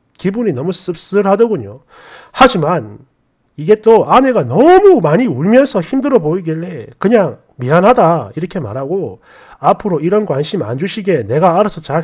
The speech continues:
해줄게." 이렇게 약속을 했습니다. 다만 "나는 절에 잘 안 가는 사람이고 돈도 안 내고 있으며 당신한테도 절에 다니라고 강요한 적이 한 번도 없다.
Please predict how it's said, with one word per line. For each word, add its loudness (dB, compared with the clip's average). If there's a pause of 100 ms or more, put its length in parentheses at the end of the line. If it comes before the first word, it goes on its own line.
해줄게." 2 (220)
이렇게 -6
약속을 0
했습니다. -4 (420)
다만 4 (400)
"나는 6
절에 4
잘 2
안 -2
가는 6
사람이고 0
돈도 2
안 6
내고 8
있으며 -4 (340)
당신한테도 4
절에 6
다니라고 2
강요한 0
적이 0
한 2
번도 4
없다. 2